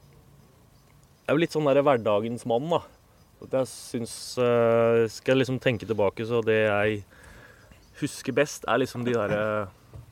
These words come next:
garderoben med gutta og de litt, de greiene der. Og det å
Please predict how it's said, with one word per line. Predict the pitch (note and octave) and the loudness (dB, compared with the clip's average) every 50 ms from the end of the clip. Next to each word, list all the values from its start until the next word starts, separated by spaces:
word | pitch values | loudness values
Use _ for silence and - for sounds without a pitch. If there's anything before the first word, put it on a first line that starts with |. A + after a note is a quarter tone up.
| - - _ _ _ _ _ _ _ _ _ _ _ _ _ _ - - _ _ - - - - _ - | -20 -20 _ _ _ _ _ _ _ _ _ _ _ _ _ _ -20 -20 _ _ -20 -20 -20 -20 _ -6
garderoben | - A#2+ A2+ A2 A#2 A#2+ A2+ G#2 F2+ G2+ F#2 | -2 -2 0 0 0 -2 -2 -4 -6 -8 -8
med | F#2 G2 G2+ G2+ G2+ G#2 G#2+ G#2+ | -8 -6 -4 -4 -4 -4 -4 -6
gutta | - - - G2 G2 | -8 -8 -4 -2 -2
og | G#2 G#2 | -2 -2
de | G#2 G2 | -2 -4
litt, | G2+ G2 - - - - - - - - - - - - - - - _ - _ _ _ _ _ _ - | -4 -6 -8 -12 -20 -20 -20 -18 -18 -18 -18 -20 -20 -20 -20 -20 -20 _ -20 _ _ _ _ _ _ -10
de | G#2 G#2+ A2 | -6 -4 0
greiene | A2 A2 G#2 G2 G#2 G#2 | 2 2 2 2 0 0
der. | A2 A#2 A#2+ C3 | 0 0 0 0
Og | B2+ | -2
det | B2 A#2+ | -2 0
å | A#2 A#2 A2+ A2 A2 G2+ | 0 0 -2 -2 -4 -8